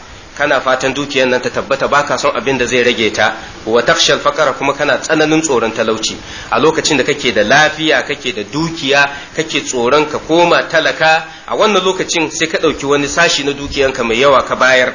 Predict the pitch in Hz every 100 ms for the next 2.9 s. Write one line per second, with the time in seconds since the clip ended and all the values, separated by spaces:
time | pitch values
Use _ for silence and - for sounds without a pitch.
0 | - - - 123 156 139 139 139 131 127
1 | 127 143 - 120 - 131 131 120 107 107
2 | 117 117 120 110 107 104 101 98 82